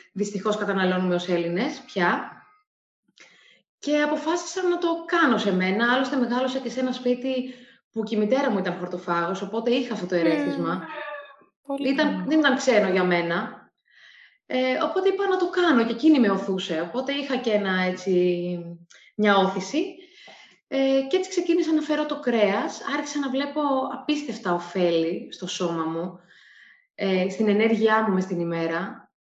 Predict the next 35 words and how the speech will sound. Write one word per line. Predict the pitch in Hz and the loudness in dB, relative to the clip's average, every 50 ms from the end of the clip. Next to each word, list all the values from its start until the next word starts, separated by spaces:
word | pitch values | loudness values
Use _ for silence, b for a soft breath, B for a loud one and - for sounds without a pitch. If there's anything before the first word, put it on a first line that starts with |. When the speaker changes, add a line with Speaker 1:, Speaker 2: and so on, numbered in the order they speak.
| _ _ _ _ _ _ _ _ _ _ _ _ _ _ _ | _ _ _ _ _ _ _ _ _ _ _ _ _ _ _
Speaker 1:
Ε, | - 196 190 185 185 185 180 180 175 175 175 175 180 180 - - - - _ | -8 -4 -2 -2 0 0 0 0 0 -2 -2 -2 -4 -4 -6 -8 -10 -14 _
η | _ 214 - | _ -4 0
περίοδος | 226 208 214 226 214 214 214 208 - | 2 2 4 2 2 2 0 0 0
μου | 220 208 196 196 196 - - | 0 0 0 0 -2 -4 -6
έφτιαξε, | - 190 190 185 - - - 196 - - - - 208 214 226 240 247 240 - - - _ | -2 -2 -2 -2 -2 -6 -8 -10 -10 -8 -4 0 0 0 2 0 -4 -6 -10 -14 -18 _
γιατί, | - 196 185 185 185 196 196 196 196 | -12 -6 -4 -4 0 2 2 2 2
ε, | 185 180 - - - - - - - - - _ _ | 2 0 -2 -4 -6 -8 -10 -12 -14 -16 -20 _ _
επειδή | - 180 190 190 185 196 | -16 -6 -6 -2 0 0
έχω | 190 185 190 | 0 0 -2
πολυκυστικές | 180 185 175 170 - - - - 175 - 190 | -2 -2 -2 -2 -4 -10 -6 -6 -6 -4 -4
οθήκες, | 180 180 - - 190 185 190 - 196 185 185 185 185 190 185 - b b b b b b b b b b b b _ | -6 -6 -2 -2 -2 -2 -2 -2 -2 -2 -2 -2 -2 -4 -6 -10 b b b b b b b b b b b b _
ε, | - 175 175 180 185 196 - | -8 -6 -4 -4 -6 -8 -8
και | - 202 | -8 -8
αυτό | 185 - - 208 | -6 -2 -4 0
δεν | 190 202 208 202 | 4 4 4 4
ήταν | 208 208 202 | 4 0 0
καθόλου | 190 190 220 208 196 | 0 0 2 2 2
ρυθμισμένο, | 180 180 - 175 - 170 175 175 185 196 | 2 2 -2 -4 -2 0 0 0 0 0
παρόλο | 190 196 196 196 196 190 | 0 0 0 0 0 0
που | - 196 - | -2 -4 -4
είχα | 196 185 185 - - - - | -2 -4 -4 -6 -10 -16 -4
κάνει | - 240 226 208 208 | 0 0 2 2 2
διάφορα | 190 196 196 196 196 202 196 | 0 2 2 0 0 0 -2
με | 190 180 | -2 -2
την | 170 - | -2 -2
κλασική | 180 175 - - - 190 | -2 -4 -4 -4 -2 -2
ιατρική. | 175 165 - 180 - - 190 202 254 339 - - - - _ _ _ _ _ _ _ _ _ _ _ - | -2 0 -2 -6 -6 -4 -2 0 0 -2 -4 -6 -14 -20 _ _ _ _ _ _ _ _ _ _ _ -10
Οπότε | - 208 226 247 247 269 | -10 -4 -2 -2 0 0
άρχισα | 269 262 - 254 | 0 0 0 -2
να | 220 | 0
βλέπω | 240 269 269 262 262 | 2 0 2 2 0
όλα | 262 254 | 0 0
αυτά | 254 254 | 0 -4
τα | 247 220 | -6 -6
ωφέλη | 202 - 208 202 208 233 285 - | -4 0 0 2 2 2 2 0